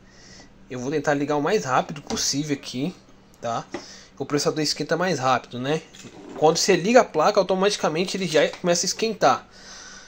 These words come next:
Então eu coloco ele aqui. Vou colocar ele aqui. Vou plugar aqui a fonte, tá? Isso aqui é raro, tá, pessoal? Primeira vez que eu tô fazendo isso aqui, tá? Tipo assim, de pegar uma placa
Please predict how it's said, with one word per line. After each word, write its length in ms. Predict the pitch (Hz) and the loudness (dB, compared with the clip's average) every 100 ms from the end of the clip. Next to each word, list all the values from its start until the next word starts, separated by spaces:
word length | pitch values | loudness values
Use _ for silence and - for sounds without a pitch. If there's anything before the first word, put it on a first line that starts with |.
| - | -16
Então 140 | - 143 | -4 0
eu 100 | 156 | 2
coloco 360 | 151 135 131 | 2 2 0
ele 140 | 127 120 | -4 -8
aqui. 400 | - - 185 127 - - - - - - - - - _ - - - | -6 -4 -2 -2 -8 -20 -20 -20 -20 -20 -20 -20 -20 _ -20 -20 -20
Vou 60 | - | -20
colocar 340 | 120 120 120 | -18 -8 -4
ele 100 | 127 | -2
aqui. 380 | 139 - 143 190 - - - - - - - - | -4 -4 -6 -8 -12 -20 -20 -20 -20 -20 -20 -10
Vou 220 | 127 175 | -2 0
plugar 320 | 175 147 127 | 0 0 0
aqui 180 | 120 131 | 0 -2
a 80 | 135 | -4
fonte, 560 | - 123 135 175 - - - - - | -6 -8 -6 -6 -10 -12 -20 -20 -6
tá? 280 | 113 127 - _ - - - - - - | -4 -4 -8 _ -20 -20 -20 -20 -20 -20
Isso 140 | - 139 | -8 -6
aqui 180 | - | 2
é 40 | 165 | 2
raro, 320 | - 139 143 | 4 6 6
tá, 120 | - | 4
pessoal? 240 | - 123 107 | -8 -8 -10
Primeira 340 | 117 127 180 | -8 -4 -4
vez 480 | 143 131 160 190 - - - - - - - | -2 -2 -2 -4 -14 -20 -20 -20 -20 -20 -16
que 60 | - | -12
eu 40 | |
tô 100 | - | -6
fazendo 440 | 165 143 127 135 151 | 2 2 2 -4 -4
isso 140 | - | -4
aqui, 320 | 185 143 123 - | -4 -6 -6 -4
tá? 160 | 120 117 | -4 -4
Tipo 160 | - | -4
assim, 200 | 143 139 | -6 -6
de 320 | 120 113 107 - | -8 -10 -12 -10
pegar 200 | - 127 | -4 0
uma 120 | 143 | 0
placa 500 | 156 143 123 110 127 | 0 2 2 2 -4